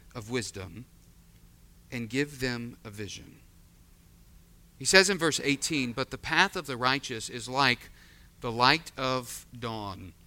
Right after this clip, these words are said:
which shines brighter and brighter until full day." You know, as we walk the path of righteousness, the path becomes clearer and clearer. That's what he's saying.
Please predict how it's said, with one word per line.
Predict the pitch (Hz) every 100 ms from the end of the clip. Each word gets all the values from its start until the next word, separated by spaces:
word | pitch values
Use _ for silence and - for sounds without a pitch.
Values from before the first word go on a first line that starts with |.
| - -
which | 147 147
shines | - 170 151 135
brighter | 110 139 151 180 196 202 196
and | 151 135
brighter | 131 147 165 170 170
until | 151 143 143 127
full | - 165 160 160 160 - -
day." | 113 127 113 - - - - - - - - - - 185
You |
know, | 208
as | 185
we | 196 185
walk | 190 214
the | 202
path | 196 202 185
of | 151
righteousness, | 170 196 202 151 135 131 -
the | 160
path | 196 202 -
becomes | 175 180 175 - - - -
clearer | - 247 254 180 151 160
and | 175 175
clearer. | - 254 160 143
That's | 175 214 190
what | 196 196
he's | 202 196
saying. | - 233 240 151 104 101